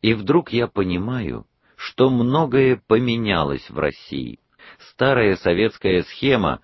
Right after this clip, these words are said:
была обратная: покрасить фасад для проезжающего начальства, а внутри все гнилое.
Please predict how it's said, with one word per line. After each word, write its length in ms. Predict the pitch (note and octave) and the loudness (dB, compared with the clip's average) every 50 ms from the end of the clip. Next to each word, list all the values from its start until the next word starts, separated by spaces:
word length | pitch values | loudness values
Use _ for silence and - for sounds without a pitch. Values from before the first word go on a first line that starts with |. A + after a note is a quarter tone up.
| _ _ | _ _
была 400 | - F2 F2+ A2 A2 G#2+ A2 G#2+ | -10 0 0 2 4 4 4 2
обратная: 1000 | - - F#2+ G2+ E2+ D2+ F#2 F#2 G2 F#2 F2 - _ - C#2 C2 B1 A1+ G#1+ - _ _ _ - - _ | 4 2 0 0 0 0 0 0 2 0 0 -4 _ -8 -8 -6 -6 -8 -12 -16 _ _ _ -20 -20 _
покрасить 600 | - A2+ G#2+ - - G#2+ A2 G2 F#2 - D#2 C2 - | 0 0 0 2 0 0 0 0 -2 -2 -6 -10 -6
фасад 580 | - E2 D#2+ D#2 - - C3 C3+ A#2+ - - - | -2 0 0 0 0 0 0 0 0 -2 -6 -14
для 240 | - D#2 E2 F2+ F2 | -10 -4 0 0 2
проезжающего 880 | - G2 F#2+ F#2 F2+ E2+ D2+ D#2 F2 E2+ D#2 C#2 - - - D#2 D2+ D#2+ | 2 2 0 0 0 -2 0 0 0 2 2 0 -2 -4 -6 -6 -4 -4
начальства, 680 | F2+ G2+ A2 - G2+ D#2 C2+ B1+ - - C2+ B1 - - _ _ _ _ _ _ | -4 -4 -4 -2 -2 -2 -2 -4 -6 -8 -8 -8 -8 -10 _ _ _ _ _ _
а 160 | - A#2+ A#2+ | -2 -2 0
внутри 460 | A2 B2 C#3+ C#3+ C3+ - D#3+ E3+ E3+ | 0 0 -2 -2 -2 -2 -2 -2 -2
все 240 | C#3+ - - A2 A2 | -4 -4 0 0 0
гнилое. 580 | A#2+ B2 G#2+ D#2+ C#2+ C#2 C#2 C#2+ C#2 C2 B1+ | 0 0 -2 -2 0 0 0 0 0 0 -4